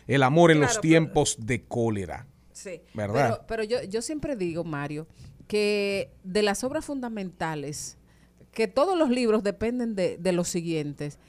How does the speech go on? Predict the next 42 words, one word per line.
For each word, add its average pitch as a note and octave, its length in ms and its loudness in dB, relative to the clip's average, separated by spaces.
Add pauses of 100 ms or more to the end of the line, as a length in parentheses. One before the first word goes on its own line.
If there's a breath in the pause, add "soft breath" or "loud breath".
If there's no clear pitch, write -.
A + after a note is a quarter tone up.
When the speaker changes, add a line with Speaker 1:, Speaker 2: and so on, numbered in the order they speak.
(240 soft breath)
Speaker 2:
El G#3 200 0
que D4 100 -2
ha D#4+ 60 -2
leído C4+ 680 0
la F#3+ 260 4
Biblia F3 500 0
completa, F3+ 680 -2 (400 soft breath)
el G3 160 -4
que A#3 160 0
ha A#3+ 40 4
leído A#3+ 600 2
Cien A#3 340 -2
años A#3+ 300 -2
de G#3+ 100 0
soledad, E3 540 -2 (100)
el F#3+ 200 -4
que A#3+ 100 0
ha B3+ 60 2
leído A#3+ 560 0 (380 soft breath)
La F#3+ 200 0
Divina A3 460 -2
Comedia, C4 600 -2
ya G3 280 0
leyó F#3+ 340 0
todo B3 220 -2
lo A#3+ 100 -4
que G#3 100 -8
tenía E3+ 320 -10
que - 100 -6
Speaker 1:
La D#3+ 200 12
Speaker 2:
leer. G#3+ 140 10
Speaker 1:
Divina C#4 320 10
Comedia, F#3+ 720 10
los D3 300 4
que D3+ 240 2
entran E3 320 0
aquí D3+ 280 -2
pierden C#3+ 440 -2
toda C#3 280 -2
esperanza, G#2 760 -6
Dante G#2 400 -8
Alighieri. F#2 520 -6